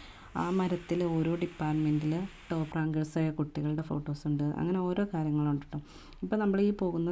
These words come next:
സ്ഥലത്താണ് സ്കാൻ ചെയ്യാൻ പോകുന്നത്. ഈ കാണുന്നത് ഹോസ്റ്റലാണ് കേട്ടോ, വുമൺസ് ഹോസ്റ്റലാണ്. അപ്പോൾ അവിടെ എന്തൊക്കെയോ പെയിൻറ്റിങ്ങും കാര്യങ്ങളും എല്ലാം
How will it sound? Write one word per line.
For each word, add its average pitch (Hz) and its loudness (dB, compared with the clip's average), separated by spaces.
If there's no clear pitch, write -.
സ്ഥലത്താണ് 151 0
സ്കാൻ 151 0
ചെയ്യാൻ 151 2
പോകുന്നത്. 151 2
ഈ - 2
കാണുന്നത് 160 2
ഹോസ്റ്റലാണ് 147 2
കേട്ടോ, 143 0
വുമൺസ് 147 2
ഹോസ്റ്റലാണ്. 156 2
അപ്പോൾ 147 2
അവിടെ 151 4
എന്തൊക്കെയോ 160 6
പെയിൻറ്റിങ്ങും 156 8
കാര്യങ്ങളും 156 4
എല്ലാം 160 2